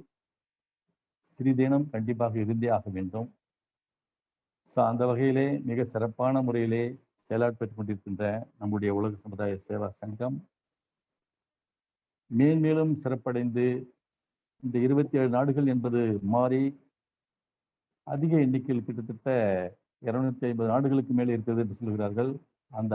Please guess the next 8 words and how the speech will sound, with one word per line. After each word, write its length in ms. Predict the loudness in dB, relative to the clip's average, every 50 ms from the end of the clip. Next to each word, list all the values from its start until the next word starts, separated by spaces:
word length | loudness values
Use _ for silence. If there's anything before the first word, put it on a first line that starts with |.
| 2 2
அனைத்து 420 | 2 2 2 2 0 0 -2 -2 0
நாடுகளிலும் 640 | 2 2 2 2 2 2 2 2 2 2 2 0 0 -2 -2
இது 140 | -4 -6 -6
சென்று 360 | -4 -4 -4 -4 -2 -4 -6
பரவி 460 | -6 -2 -2 0 2 2 2 2 0 -2 -4 _ _ _ _ _ _ _ _ _ _ _ _ _ _ _ _ _ _ _ -4 0
உலக 320 | 4 4 4 4 4 2
மக்கள் 300 | 0 0 0 0 0 0
அனைவருக்கும் 800 | 2 2 2 4 4 4 4 4 2 2 0 0 0 0 0